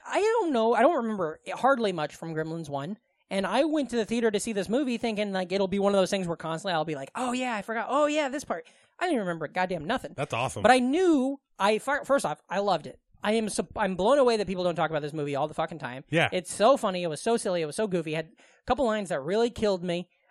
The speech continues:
Speaker 1: Uh, characters I liked. Uh,
Speaker 2: Well, the opening of the movie.
Speaker 1: just
Speaker 2: they,
Speaker 1: the, well, the,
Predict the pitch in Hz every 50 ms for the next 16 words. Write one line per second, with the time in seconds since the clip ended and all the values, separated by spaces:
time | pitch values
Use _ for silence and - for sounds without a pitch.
0 | _ - 180 175 170 160 160 156 156 151 151 160 156 151 156 156 - - 208 214
1 | 196 - 233 190 202 202 202 196 202 196 - - _ _ 185 175 170 165 165 156
2 | 156 151 156 156 156 151 147 147 139 127 123 123 143 165 220 214 - 160 139 127
3 | 117 113 104 107 123 190 226 165 113 98 92 - - _ _ _ _ _ _ _
4 | _ _ _ _ _ _ _ - 180 196 208 240 - 196 180 190 180 175 170 165
5 | 165 185 196 220 226 202 180